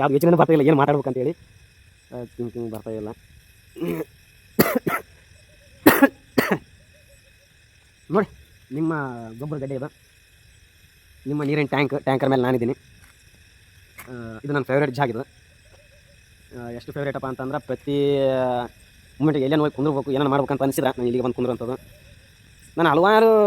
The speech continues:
ಜಾಗದಲ್ಲೆಲ್ಲ ಮಲ್ಕೊಂಡಿದ್ದೀನಿ. ನಾನು ಮನ್ಸು ಬರಲ್ಲ, ಎಲ್ಲೇನು ಹೋಗಿ ಕುಂತ್ಕೊಂಡ್ಬಿಟ್ಟು ಅಲ್ಲೇ, ಅಲ್ಲೇ ನಿದ್ದೆ ಹೋಯ್ತು ನಾನು, ಅಲ್ಲೇ ಮಲ್ಕೊಂಬೋದು ಅಷ್ಟೇ ಕೆಲಸ. ಆ, ಎಷ್ಟ್ ಸಲ ಇಲ್ಲೇ ಮಲ್ಕೊಂಡಿದ್ದೀನಿ, ಆ, ಎಷ್ಟ್ ಸಲ ಅಲ್ಲಿ ಕೆರೆ ಒಡ್ಡಿಗೆ ಮಲ್ಕೊಂಡಿದ್ದೀನಿ, ಆ, ಈ ಕಡೆ ಸೈಡು,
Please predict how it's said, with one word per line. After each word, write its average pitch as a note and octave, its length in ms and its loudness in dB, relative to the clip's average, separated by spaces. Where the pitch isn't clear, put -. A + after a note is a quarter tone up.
ಜಾಗದಲ್ಲೆಲ್ಲ F#3+ 340 2
ಮಲ್ಕೊಂಡಿದ್ದೀನಿ. C#3 360 -2
ನಾನು F#2+ 140 -10
ಮನ್ಸು E3 160 0
ಬರಲ್ಲ, E3+ 140 0
ಎಲ್ಲೇನು F3+ 160 0
ಹೋಗಿ E3+ 60 -2
ಕುಂತ್ಕೊಂಡ್ಬಿಟ್ಟು D#3+ 340 -4
ಅಲ್ಲೇ, D3+ 200 -2
ಅಲ್ಲೇ C#3 160 -2
ನಿದ್ದೆ B2+ 140 -2
ಹೋಯ್ತು A#2+ 180 -4
ನಾನು, G2 100 -12
ಅಲ್ಲೇ A#2+ 140 -2
ಮಲ್ಕೊಂಬೋದು A#2 260 -6
ಅಷ್ಟೇ G#2+ 120 -12
ಕೆಲಸ. - 120 -16
ಆ, D3 60 -4
ಎಷ್ಟ್ F3 120 -2
ಸಲ F3 200 4
ಇಲ್ಲೇ F3 140 6
ಮಲ್ಕೊಂಡಿದ್ದೀನಿ, A2+ 340 0
ಆ, C#3+ 140 -6
ಎಷ್ಟ್ D#3 100 -6
ಸಲ D#3+ 140 -4
ಅಲ್ಲಿ D#3 140 -2
ಕೆರೆ E3 120 4
ಒಡ್ಡಿಗೆ E3+ 220 6
ಮಲ್ಕೊಂಡಿದ್ದೀನಿ, A#2 400 -2
ಆ, D3 40 0
ಈ - 80 -2
ಕಡೆ D#3+ 180 2
ಸೈಡು, D#3 260 2